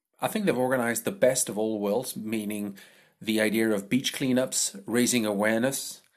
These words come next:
involving very local people as much as possible. I mean, this is talent, skill, dedication, hard work. It's absolutely amazing. Um,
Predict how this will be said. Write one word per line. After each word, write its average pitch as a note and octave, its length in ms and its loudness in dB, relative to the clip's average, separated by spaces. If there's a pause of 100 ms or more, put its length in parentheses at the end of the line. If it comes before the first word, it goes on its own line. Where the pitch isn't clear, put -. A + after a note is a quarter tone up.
(460)
involving C3+ 920 4 (160)
very A#2+ 300 6
local A#2 440 0
people A2 500 -6 (480)
as G#2+ 140 0
much B2 260 0
as - 120 -4
possible. - 600 -6
I A#2+ 80 -2
mean, A#2 220 -4 (300)
this D#3+ 180 0
is - 360 -4 (960)
talent, E3 400 4 (160)
skill, C#3+ 580 0
dedication, B2 680 0
hard A2+ 280 -2
work. G2 340 -6
It's - 480 -4 (120)
absolutely A#2+ 400 -4
amazing. G2 340 -4 (1000)
Um, B2+ 580 4